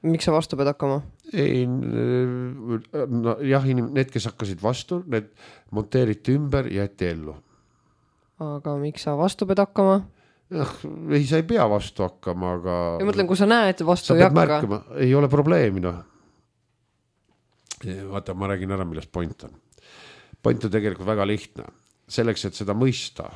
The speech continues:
Speaker 2: pead olema pagan. Ja on olemas üks seadus. Inimene märkab välismaailmas seda, mis on tema sees. Ja vaata, kui inimeses ei ole mitte mida, kui taas puudub areng,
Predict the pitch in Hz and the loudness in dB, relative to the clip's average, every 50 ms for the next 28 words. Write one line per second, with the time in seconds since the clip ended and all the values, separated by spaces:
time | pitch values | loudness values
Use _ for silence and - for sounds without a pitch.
0 | - _ - 92 92 90 98 98 95 87 82 92 92 80 76 62 - - - _ | -14 _ -6 -6 -2 -2 -2 -2 -2 -4 -4 -4 -6 -6 -6 -10 -12 -16 -20 _
1 | _ _ _ _ _ _ _ _ _ _ _ - _ _ - _ _ - - - | _ _ _ _ _ _ _ _ _ _ _ -20 _ _ -20 _ _ -20 -20 -20
2 | - _ _ _ _ _ _ _ - 120 120 139 165 165 156 123 123 - - 113 | -20 _ _ _ _ _ _ _ 0 2 4 4 6 4 4 2 2 0 -2 -6
3 | - - - 131 120 107 90 82 82 - - - _ - 123 135 139 131 117 104 | -6 -4 -2 0 0 0 0 -2 -6 -16 -18 -12 _ -2 0 2 2 2 0 0
4 | 95 90 90 98 95 92 - - 85 85 117 120 110 90 - - 104 104 101 95 | -2 -4 -4 -4 -6 -6 -8 -10 -6 -4 -2 -2 -2 -4 -6 -6 -6 -4 -4 -4
5 | 90 85 - - - 107 - 107 98 98 - - 104 90 80 - 90 82 90 90 | -6 -8 -10 -8 -8 -6 -6 -6 -6 -8 -10 -12 -14 -12 -10 -10 -10 -8 -8 -8
6 | 85 82 78 - 87 80 69 71 - - - - _ _ _ _ _ _ _ _ | -8 -10 -10 -10 -10 -12 -12 -14 -16 -20 -20 -20 _ _ _ _ _ _ _ _
7 | _ _ _ _ _ _ _ - - - - - _ - 98 107 110 - - - | _ _ _ _ _ _ _ -20 -20 -20 -20 -14 _ -2 0 0 0 -2 -4 -6
8 | - - 113 127 147 147 120 101 92 - 90 - - 87 87 92 101 123 123 - | -4 0 0 2 2 2 2 0 -2 -6 -8 -10 -10 -8 -8 -6 -6 -8 -8 -6
9 | 117 117 123 120 107 80 - 95 - _ _ _ - 101 - 113 110 - - - | -6 -6 -4 -4 -6 -6 -6 -12 -20 _ _ _ -12 -8 -4 -4 -4 -4 -6 -6
10 | 135 127 107 95 92 - 101 98 95 90 - - _ - - - | -4 -4 -4 -6 -6 -8 -8 -8 -8 -10 -14 -18 _ -20 -20 -20